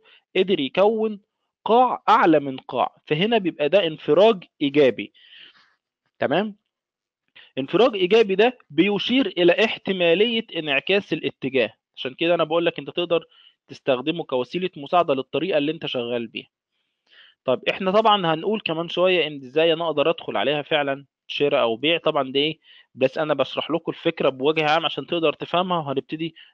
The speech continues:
ندخل فيها بالتفصيل. <coughs> طيب، يبقى إحنا هنا عرفنا إن الانفراج، الفرا-، انفراج إيجابي، يعني عملة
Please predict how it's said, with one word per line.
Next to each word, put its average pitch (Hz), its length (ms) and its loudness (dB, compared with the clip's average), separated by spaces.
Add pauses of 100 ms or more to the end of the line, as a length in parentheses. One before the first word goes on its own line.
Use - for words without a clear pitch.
ندخل 147 280 -4
فيها 147 180 -6
بالتفصيل. - 600 -16 (300)
<coughs> - 400 -12 (1600)
طيب، 107 240 2
يبقى 113 180 -2
إحنا 151 180 -4
هنا 151 120 -2
عرفنا 131 280 -2
إن 117 80 -6
الانفراج، 131 520 -2
الفرا-، 123 420 -2
انفراج 135 420 -2
إيجابي، 165 480 0 (220)
يعني 107 220 -2
عملة 127 360 -2